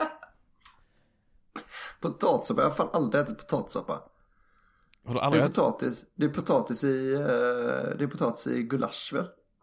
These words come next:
Speaker 2: Ja, men potatissoppa, då är det så potatis och purjolök, liksom.
Speaker 1: Jaha,
Speaker 2: Ja.
Speaker 1: potatis och purjolökssoppa, menar du?
Speaker 2: Ja.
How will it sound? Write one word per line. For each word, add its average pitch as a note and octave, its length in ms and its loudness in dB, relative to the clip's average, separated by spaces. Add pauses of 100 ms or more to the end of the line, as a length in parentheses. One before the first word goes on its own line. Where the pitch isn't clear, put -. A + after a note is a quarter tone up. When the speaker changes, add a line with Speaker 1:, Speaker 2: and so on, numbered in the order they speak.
(320)
Speaker 2:
Ja, A2 320 2
men A#2 160 0
potatissoppa, A#2 760 -2
då G#2 100 2
är G2+ 160 2
det G#2+ 80 0
så - 140 -2
potatis - 600 -2
och - 80 -14
purjolök, F#2 680 -4
liksom. - 320 -14 (760)
Speaker 1:
Jaha, - 140 -2
Speaker 2:
Ja. D#3+ 60 4
Speaker 1:
potatis C#3+ 340 0
och - 160 -2
purjolökssoppa, A#2+ 1000 0
menar C#3+ 400 0
du? B2+ 80 -4
Speaker 2:
Ja. B2 200 2